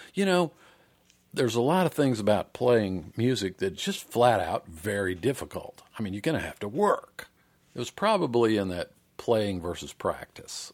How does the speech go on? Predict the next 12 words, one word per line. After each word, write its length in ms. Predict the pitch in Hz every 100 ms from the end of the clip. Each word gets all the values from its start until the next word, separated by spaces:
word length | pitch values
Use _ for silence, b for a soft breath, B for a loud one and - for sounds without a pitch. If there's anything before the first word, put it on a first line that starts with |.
| -
episode. 480 | 85 - - - - _ _ _ _ _ _ _ b b b b b b b b -
There's 160 | 220
a 60 | 196
lot 220 | 107 80
of 100 | 104
work 360 | 135 180 185 139
involved 680 | 87 90 76 - - - _ _ _ _
to 80 | 110
be 120 | 123
good 260 | 113 143
at 120 | 131 123
anything. 480 | 143 139 - -